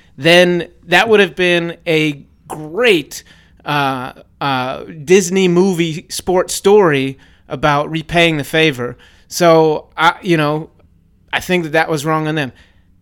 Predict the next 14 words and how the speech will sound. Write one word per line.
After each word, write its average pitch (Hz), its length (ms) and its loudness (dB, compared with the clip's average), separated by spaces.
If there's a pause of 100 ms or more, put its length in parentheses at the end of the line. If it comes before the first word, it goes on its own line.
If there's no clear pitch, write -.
(160)
Secondly, 180 760 -4 (200)
Panama 190 460 0
won 139 300 -4
by 139 160 0
one 135 300 -4
goal. 131 400 -8
Had 160 280 -2
they 196 180 2
tied, 147 640 0
we 156 160 -2
would 151 160 -2
have 143 100 -4
been 143 200 -2
in. 131 260 -4